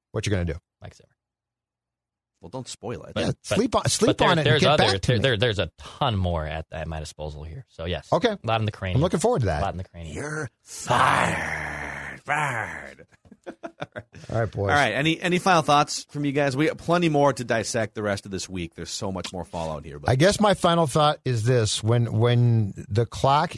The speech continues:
Speaker 1: is basically running down to zeros and you have one play left,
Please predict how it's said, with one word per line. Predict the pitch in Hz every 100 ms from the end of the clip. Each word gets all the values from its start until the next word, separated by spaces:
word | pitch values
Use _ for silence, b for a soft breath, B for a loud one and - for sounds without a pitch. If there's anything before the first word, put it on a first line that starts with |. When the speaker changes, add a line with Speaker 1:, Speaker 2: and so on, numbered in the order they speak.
| -
Speaker 1:
is | 139 123
basically | 101 117 123 135 151 139 147 135 - _ _ _ -
running | 110 120 127
down | 117 117 117
to | 107
zeros | 90 95 92 90 90 87 -
and | 101 101
you | 107
have | 110 98 82 -
one | 85 104 107
play | 101 98 101
left, | 113 113 117 -